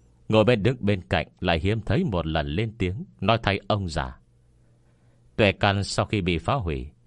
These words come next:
thì không thể phục hồi được sao? Tuệ căn của ông chưa từng bị phá hủy, làm sao ông biết được?"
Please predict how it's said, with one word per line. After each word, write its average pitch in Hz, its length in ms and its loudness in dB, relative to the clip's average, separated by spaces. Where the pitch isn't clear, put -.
thì 123 140 4
không 180 160 4
thể 98 180 2
phục 101 200 -2
hồi 95 180 2
được 90 240 -2
sao? 101 400 -2
Tuệ 131 140 6
căn 180 220 2
của 104 300 2
ông 107 300 2
chưa 190 140 0
từng 98 240 0
bị 87 140 2
phá 123 180 0
hủy, 82 300 -4
làm 107 260 4
sao 147 180 2
ông 143 220 0
biết 180 180 -2
được?" 82 220 -2